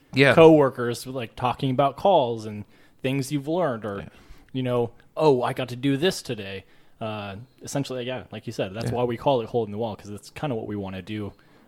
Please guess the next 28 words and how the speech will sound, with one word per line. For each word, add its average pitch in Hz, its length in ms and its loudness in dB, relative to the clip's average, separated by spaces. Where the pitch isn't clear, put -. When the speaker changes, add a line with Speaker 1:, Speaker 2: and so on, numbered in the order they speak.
Speaker 2:
uh, 92 240 -8
during 107 220 -10
this 185 100 -14
whole - 160 -8
podcast. - 560 -14
Speaker 1:
Yeah, 113 60 -4
some 147 160 6
of 147 60 10
the 139 80 12
other 156 80 8
stuff - 240 2
out 98 140 2
there, 95 200 4
it's 85 160 -2
like 95 140 0
you 107 80 0
need 107 220 -6
to - 100 -6
be 104 80 -2
in 101 80 -2
the 101 60 -2
right 98 120 -6
mentality 92 520 -6
to, 80 500 -10
to 101 80 -2
listen 92 240 -4
to 87 120 -6
it. 76 140 -6